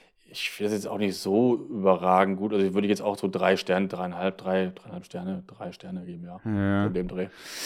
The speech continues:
Speaker 2: Hä?
Speaker 1: Also vier würde ich jetzt nicht sagen.
Speaker 2: Ja, ich weiß noch nicht, ey.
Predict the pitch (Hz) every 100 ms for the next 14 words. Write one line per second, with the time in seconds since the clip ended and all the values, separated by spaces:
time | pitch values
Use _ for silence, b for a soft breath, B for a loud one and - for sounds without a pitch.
0 | B B 87 87 104 98 - 123 110 110
1 | 98 104 98 95 92 - 117 110 113 127
2 | 120 120 120 120 101 101 - 95 101